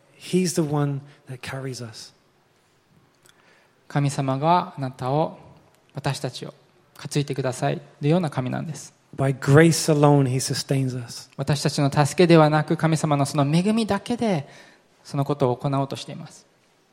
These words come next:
Speaker 1: God is not an idol that demands something in return for a blessing.
Speaker 2: なんで、神様は偶像のように、何か報酬を与えるからこれしてよっていうような神様ではありません。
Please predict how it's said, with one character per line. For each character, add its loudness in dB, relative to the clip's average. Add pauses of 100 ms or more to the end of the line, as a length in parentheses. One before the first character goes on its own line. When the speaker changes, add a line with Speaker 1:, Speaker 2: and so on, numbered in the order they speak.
(1040)
Speaker 1:
God 4
is 4
not 6
an 0
idol 2
that -4
demands 0 (360)
something -2
in -2
return 0
for -4
a -
blessing. -8 (640)
Speaker 2:
な -2
ん -4
で、 -6 (220)
神 -2
様 -4
は 0
偶 0
像 4
の 2
よ 4
う 2
に、 0 (320)
何 -2
か -4 (280)
報 -2
酬 2
を 0 (100)
与 -2
え 2
る -2
か -2
ら 0
こ -2
れ 0
し -4
て -2
よ 4
っ -4
て -6
い -2
う -2
よ -2
う -6
な -8
神 -6
様 -8
で -8
は -8
あ -10
り -8
ま -4
せ -12
ん。 -12